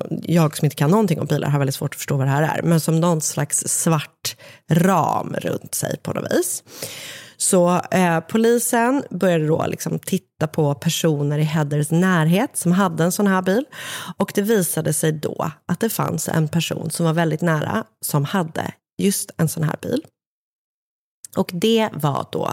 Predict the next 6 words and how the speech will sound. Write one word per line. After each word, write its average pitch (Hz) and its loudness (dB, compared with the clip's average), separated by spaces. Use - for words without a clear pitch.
Stevens 196 0
mamma, 175 2
Johanna 151 0
Hayes. - -2
Ehm, 147 2
och - -4